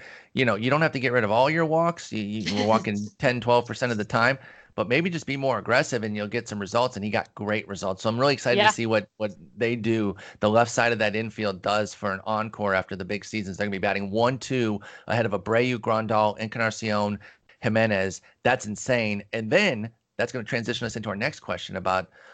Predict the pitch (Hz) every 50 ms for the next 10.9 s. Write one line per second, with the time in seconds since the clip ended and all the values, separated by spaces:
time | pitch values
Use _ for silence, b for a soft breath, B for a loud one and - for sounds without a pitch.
0 | B B - 117 120 127 123 - - 143 156 165 117 90 - - - 127 117 104
1 | 120 107 123 120 107 110 104 123 156 160 - 139 120 - - 113 110 120 135 -
2 | - - 120 104 92 104 101 - _ _ 107 120 135 156 165 135 131 117 110 101
3 | 98 - - - 104 92 - 107 104 78 101 120 123 120 104 - - - 117 117
4 | 117 110 104 123 123 117 113 104 - 117 107 - 113 107 107 101 92 B B B
5 | B B B _ 120 117 117 123 135 135 131 - - - 135 135 127 117 101 117
6 | 113 120 120 107 92 90 92 - - - 101 104 113 113 147 - 190 165 - -
7 | 120 123 120 113 117 - 110 117 127 127 110 101 98 98 - _ B B B B
8 | B B B B - 180 180 190 170 190 180 180 165 - 160 143 139 139 135 135
9 | 131 120 - 135 123 117 123 120 104 113 107 107 101 - - 135 127 139 135 -
10 | 135 123 123 123 117 110 104 - - 123 117 - - 113 101 - -